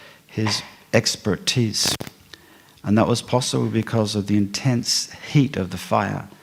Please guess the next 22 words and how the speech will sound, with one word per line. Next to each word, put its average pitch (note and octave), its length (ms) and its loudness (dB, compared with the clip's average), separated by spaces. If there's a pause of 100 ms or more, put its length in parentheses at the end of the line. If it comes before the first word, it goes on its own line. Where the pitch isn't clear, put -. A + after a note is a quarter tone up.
(360)
So A2 300 -2 (260)
this, - 240 -4
um, G2 280 0 (600)
this, - 440 -2 (720)
this A#2 200 -4
metaphor A#2 560 4
of G#2 140 -2
the G2+ 80 -4
fire A#2+ 680 2 (200)
in A2+ 120 2
bhakti G#2+ 480 2
is G2+ 160 -2
very A#2 400 0 (540)
Sankirtan A#2 640 2
fire. G#2 240 2
That's G#2+ 180 0
why C3 100 6
we A#2+ 100 4
say A2 240 2
you're F#2 60 0
fired A2 480 0
up. G#2+ 280 -2